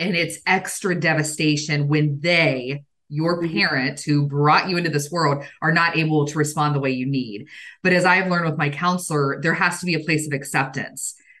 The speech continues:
Speaker 1: that
Speaker 2: That's right.
Speaker 1: I, I can't stay in this victim role constantly. <laughs> Why can't they do this? Why can't they do that? At some point,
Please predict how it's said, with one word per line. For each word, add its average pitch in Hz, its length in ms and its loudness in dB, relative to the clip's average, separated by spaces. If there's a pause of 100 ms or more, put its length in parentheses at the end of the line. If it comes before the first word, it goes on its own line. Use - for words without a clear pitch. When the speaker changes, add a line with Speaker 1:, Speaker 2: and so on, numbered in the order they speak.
(120)
Speaker 1:
that 151 400 4
Speaker 2:
That's 175 160 -8
right. 156 200 0
Speaker 1:
I, 165 60 4
I - 20 2
can't - 360 0
stay 180 220 2
in 170 80 0
this 151 160 0
victim 156 340 -2
role 147 200 0
constantly. 151 720 -2 (120)
<laughs> 294 120 -8
Why 226 220 4
can't 233 240 2
they 240 80 0
do 226 160 0
this? 170 200 0
Why 180 140 0
can't 180 220 -6
they 170 120 -2
do 160 140 0
that? 156 200 2
At 156 100 -6
some 190 320 -2 (100)
point, 160 480 0